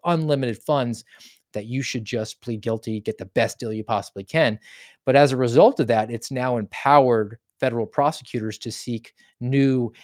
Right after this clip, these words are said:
and novel ways of going after people because they know they're gonna eventually plead guilty. And those novel ways are not being adjudicated properly. They're not being publicized. Juries are not actually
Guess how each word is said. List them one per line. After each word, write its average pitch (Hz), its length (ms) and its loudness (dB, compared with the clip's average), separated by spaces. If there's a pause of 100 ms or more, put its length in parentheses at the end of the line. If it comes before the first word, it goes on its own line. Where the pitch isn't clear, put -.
and 107 260 -6
novel 120 480 0
ways 113 280 -2
of 113 100 -10
going 104 280 -6
after 131 340 0
people 98 500 -12 (220)
because 120 260 -4
they 117 80 -4
know 110 200 -2
they're 107 120 -8
gonna 101 220 -8
eventually 98 360 -12
plead 95 240 -18
guilty. 104 400 -6 (280)
And 123 200 -8
those 135 280 4
novel 123 440 2
ways 120 320 0
are 123 160 -12
not 117 360 -2
being 113 180 -4
adjudicated 104 600 -10
properly. 104 580 -6 (160)
They're 127 80 -4
not 123 180 0
being 110 200 -6
publicized. 110 720 -4 (260)
Juries 139 400 2
are 127 60 -4
not 117 220 0
actually 110 420 -6